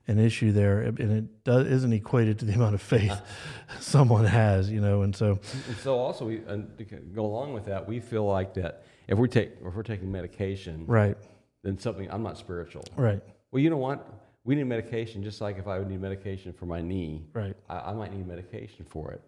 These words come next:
Speaker 1: Yeah.
Speaker 2: And it just to help those chemical imbalances, and so that we can, uh, it doesn't necessarily heal us, but it allows us the ability to adapt and cope and,
Speaker 1: Exactly.
Speaker 2: and work with it.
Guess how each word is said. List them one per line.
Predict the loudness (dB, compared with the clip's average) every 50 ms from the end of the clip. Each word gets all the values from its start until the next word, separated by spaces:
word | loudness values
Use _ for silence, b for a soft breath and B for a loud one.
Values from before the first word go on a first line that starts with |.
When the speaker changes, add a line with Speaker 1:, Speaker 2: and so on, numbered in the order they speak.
| _ -6
Speaker 1:
Yeah. | -4 -4 -4 -4 -6
Speaker 2:
And | -8 -8 -8
it | -8 -8 -10
just | -10 -12 -10
to | -8 -8
help | -8 -6 -6
those | -8 -10 -8
chemical | -8 -8 -8 -8 -8 -8 -8 -8 -6
imbalances, | -6 -8 -8 -8 -10 -12 -14 -16 -16 -16 -16 -16 -16
and | -16 -18
so | -16 -12 -10 -8
that | -8 -8
we | -8 -10 -10
can, | -8 -8 -8 -6 -6 -8 -10 b b b b b b b b -12
uh, | -10 -8 -8 -8 -10 -14 -18 -20 _ _ _ _ _
it | 0 2
doesn't | 2 2 2 -2
necessarily | -4 -4 -6 -6 -6 -6 -4 -4 -4 -4
heal | -6 -8 -8 -6 -4 -4 -4 -4
us, | -6 -6 -8 -10
but | -12 -10 -10 -10
it | -10 -12
allows | -10 -10 -8 -6 -4 -4 -4 -4
us | -6 -8 -8 -8
the | -12 -12
ability | -10 -8 -8 -8 -8 -8 -10 -10 -10
to | -8 -8 -6
adapt | -4 -4 -4 -4 -4 -6 -10
and | -18 -18 -18 -16
cope | -14 -14 -14 -16 -18 _ _ -2
and, |
Speaker 1:
Exactly. | 0 2 2 2 2 -2 -4 -6
Speaker 2:
and | -6 -6
work | -8 -10 -10
with | -12 -14 -12 -12
it. | -12 -12 -12 -16 -20